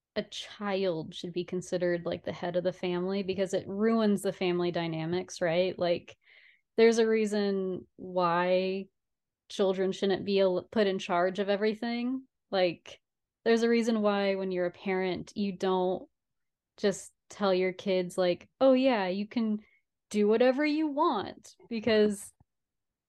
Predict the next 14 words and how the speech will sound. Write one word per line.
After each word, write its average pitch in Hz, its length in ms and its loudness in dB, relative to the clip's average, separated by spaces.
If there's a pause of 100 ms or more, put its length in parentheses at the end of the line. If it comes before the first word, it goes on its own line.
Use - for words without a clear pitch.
(160)
whatever 220 480 2
they 247 180 4
want 285 440 0
might 196 340 -4
not 247 200 -2
be 269 220 0
healthy, 311 520 2
it 262 80 2
might 233 180 -4
not 254 180 -4
be 262 140 0
safe. 269 560 0 (260)
<laughs> 269 180 6 (1160)
And 247 440 4